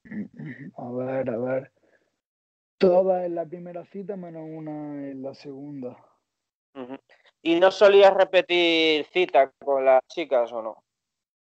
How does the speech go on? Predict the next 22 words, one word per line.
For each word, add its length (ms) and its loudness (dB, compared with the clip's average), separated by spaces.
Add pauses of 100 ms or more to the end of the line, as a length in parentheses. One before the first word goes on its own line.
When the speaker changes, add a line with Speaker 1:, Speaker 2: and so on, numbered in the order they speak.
(2250)
Speaker 1:
No, 680 4
bueno, 560 -2
sí, 260 -10
con 280 -10
una 160 -10
sí 140 -14
repetido, 840 -6
pero, 260 -8 (340)
bueno, 220 -14
con 160 -12
dos 100 -6
he 60 -8
repetido, 480 -10
pero 140 -8
es 40 -20
que 80 -12
he 40 -8
tenido 280 -14 (220)
situaciones 760 -8
extrañas, 680 -12
o 100 -10
sea, 560 -6